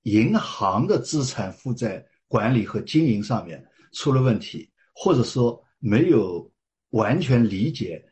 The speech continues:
银行的资产和负债管理当中应该注意的问题。那么这样导致就是说，它在资产的，呃，资金来源有一个非常，呃，集中的，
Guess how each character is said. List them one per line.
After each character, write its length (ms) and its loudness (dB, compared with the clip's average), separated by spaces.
银 300 0
行 240 -4
的 80 -8
资 240 -6
产 340 -14
和 200 -10
负 260 -8
债 280 -6
管 200 0
理 80 4
当 200 0
中 340 -4
应 160 4
该 120 2
注 220 0
意 80 4
的 100 -6
问 160 -10
题。 240 -14
那 80 0
么 100 2
这 140 2
样 160 2
导 180 -2
致 220 -2
就 140 0
是 60 0
说， 280 -6
它 160 0
在 120 2
资 300 -4
产 280 -12
的， 260 -10
呃， 320 0
资 240 -8
金 240 0
来 200 4
源 440 0
有 260 0
一 140 0
个 480 -2
非 240 -2
常， 240 -2
呃， 480 -8
集 180 0
中 340 0
的， 240 -4